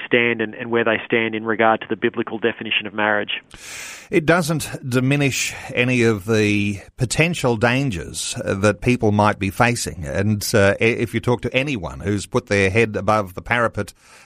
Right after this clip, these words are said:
Speaker 2: and said, uh, "I'm voting no," uh, they will tell you in social media they get attacked immediately and, and, uh, consistently, and, uh, very, very, uh, uncomfortable situation for people who are standing up to say no.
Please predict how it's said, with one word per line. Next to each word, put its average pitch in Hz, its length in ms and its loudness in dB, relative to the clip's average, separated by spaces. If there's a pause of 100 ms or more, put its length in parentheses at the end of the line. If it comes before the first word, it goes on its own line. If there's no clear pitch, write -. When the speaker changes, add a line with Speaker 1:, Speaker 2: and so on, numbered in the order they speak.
(120)
Speaker 2:
and 98 180 0
said, 107 340 0
uh, 95 420 4
"I'm 107 200 2
voting 98 420 2
no," 117 640 0
uh, 95 540 4
they 104 520 4
will 98 200 0
tell 131 200 4
you 101 180 2
in 101 120 -2
social 117 360 2
media 98 420 2
they 95 220 2
get 92 200 2
attacked 101 400 -4
immediately 101 720 -4
and, 95 280 -4 (380)
and, 101 280 2
uh, 101 260 6
consistently, 104 920 0
and, 98 360 0
uh, 92 320 2
very, 110 260 4
very, 104 420 -2
uh, 101 180 0
uncomfortable 113 640 -4
situation 110 680 0
for 90 100 -8
people 113 340 2
who 101 120 4
are 95 40 2
standing 104 380 2
up 98 120 0
to 101 80 -6
say 110 240 2
no. 113 300 4